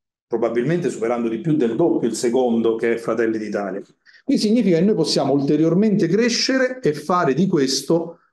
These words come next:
una fonte di sostegno economico di tutte le articolazioni del nostro partito, non solo del livello nazionale, ma anche del livello regionale, provinciale e locale. Allora a quel punto sì, anche io segretario di circolo,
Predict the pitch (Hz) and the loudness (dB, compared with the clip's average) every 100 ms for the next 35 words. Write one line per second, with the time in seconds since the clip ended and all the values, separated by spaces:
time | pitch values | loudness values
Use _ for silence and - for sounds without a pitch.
0 | - 139 147 185 175 135 104 117 120 120 | -2 0 0 2 2 2 0 -2 -2 -4
1 | - - _ - - 139 - 196 151 127 | -10 -20 _ -6 -2 -2 0 0 2 0
2 | 123 180 170 151 165 170 170 156 143 - | 2 2 2 2 2 2 0 0 -2 0
3 | 277 - 202 165 151 - 139 135 127 - | 0 0 0 0 0 -2 0 0 0 -2
4 | 131 117 113 110 - 104 101 110 160 233 | -2 -2 -4 -6 -4 -4 -4 -2 0 2
5 | 233 185 135 127 120 113 107 - 95 90 | 2 2 2 2 0 -2 -6 -10 -14 -14
6 | - _ _ _ _ - _ 120 127 120 | -18 _ _ _ _ -20 _ -4 -2 0
7 | 117 117 120 117 113 107 139 147 120 107 | 2 2 2 2 2 0 0 0 0 0
8 | 113 135 165 151 127 175 233 254 185 233 | 0 0 0 0 0 2 2 2 2 2
9 | 214 - 196 196 220 269 202 170 226 226 | 0 0 0 0 2 2 2 0 2 0
10 | 226 - _ _ _ _ 165 208 202 180 | -2 -10 _ _ _ _ -2 0 2 2
11 | 190 175 156 139 143 170 151 139 220 202 | 2 2 0 0 2 2 0 0 0 0
12 | - - 104 - | 0 -8 -10 -12